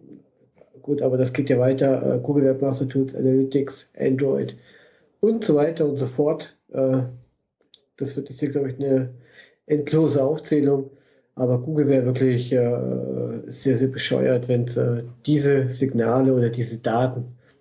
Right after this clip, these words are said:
nicht nutzen würde, um, äh, den Leuten wirklich die bestmöglichsten Ergebnisse zu präsentieren. Und, äh, das hat sich ja Google nun immer noch auf die Fahne geschrieben und, äh,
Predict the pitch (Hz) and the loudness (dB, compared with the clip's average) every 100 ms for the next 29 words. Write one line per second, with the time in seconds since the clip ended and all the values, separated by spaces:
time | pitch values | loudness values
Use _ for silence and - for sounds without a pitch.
0 | _ 147 147 139 139 139 143 139 127 123 | _ 0 0 2 0 2 2 2 2 0
1 | 120 120 123 113 113 113 - - - - | 0 -2 -2 -2 -2 -4 -10 -20 -10 -2
2 | 120 120 131 131 123 - 123 127 127 - | 2 2 2 2 0 0 0 2 0 2
3 | 127 123 127 123 127 123 123 123 127 123 | 2 2 0 -2 -4 -4 -4 -2 0 0
4 | 113 - _ _ - 127 - 123 123 123 | -2 -6 _ _ -8 -6 -2 0 0 0
5 | 135 127 117 - _ _ _ _ _ _ | 0 0 -2 -10 _ _ _ _ _ _
6 | _ - 123 117 120 113 113 120 131 - | _ -4 -2 2 2 2 0 0 0 0
7 | - 120 139 135 131 123 131 147 131 131 | -2 -2 0 0 2 2 2 2 2 0
8 | - 120 123 143 143 131 139 135 127 127 | -2 -2 0 2 2 0 0 0 0 -2
9 | 120 120 117 | -2 -2 -2